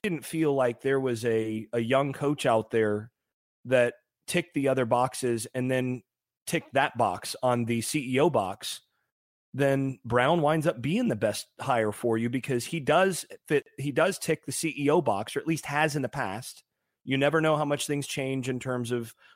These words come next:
little bit of time off and all that, but he has ticked that box in the past and being able to be an outstanding representative in terms of setting the vision outside, uh, and filling the room as a C E O type.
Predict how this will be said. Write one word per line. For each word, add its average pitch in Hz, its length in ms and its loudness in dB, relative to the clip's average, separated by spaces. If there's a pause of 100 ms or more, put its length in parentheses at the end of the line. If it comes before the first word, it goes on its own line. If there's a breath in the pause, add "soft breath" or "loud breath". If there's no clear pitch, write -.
little 135 140 0
bit 131 140 2
of - 40 -6
time 123 300 2
off 117 260 4
and 123 100 -2
all 117 140 6
that, 113 260 4 (560)
but 127 280 2 (520)
he 151 280 -2
has 147 260 -2
ticked 165 320 -8
that 147 220 -2
box 135 320 -2
in 123 60 -6
the 117 60 -8
past 139 500 -4
and 127 140 -4
being 135 220 -4
able 131 280 -2
to - 120 -8
be 120 600 -2 (640)
an 131 100 0
outstanding 143 720 0
representative 131 800 0
in 120 160 -4
terms 123 400 -4
of 113 460 -4
setting 135 400 0
the 123 80 0
vision 123 540 0 (220)
outside, 160 600 2 (560)
uh, 113 380 2
and 120 260 -4
filling 143 320 2
the 135 100 0
room 135 320 0
as 123 220 0
a 123 100 0
C 135 260 -6
E 135 160 -2
O 131 120 2
type. 123 420 -6